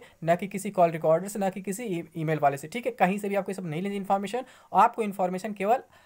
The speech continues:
आरआरबी के साइट से ही लेनी चाहिए। अगर कोई यूट्यूबर अपने मन से कुछ भी कहानी बता देता है तो उसे बहुत ज़्यादा विश्वास ना करें, कभी-कभी बातें सही निकल जाती हैं, लेकिन मैक्सिमम टाइम गलत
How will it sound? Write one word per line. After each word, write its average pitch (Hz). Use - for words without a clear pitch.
आरआरबी 175
के 277
साइट 165
से 185
ही 180
लेनी 147
चाहिए। 143
अगर 180
कोई 214
यूट्यूबर 190
अपने 180
मन 196
से 185
कुछ 165
भी 190
कहानी 165
बता 151
देता 156
है 214
तो -
उसे 190
बहुत 160
ज़्यादा 196
विश्वास 165
ना 139
करें, 139
कभी-कभी 226
बातें 185
सही 180
निकल 190
जाती 196
हैं, 220
लेकिन 190
मैक्सिमम 185
टाइम 214
गलत 156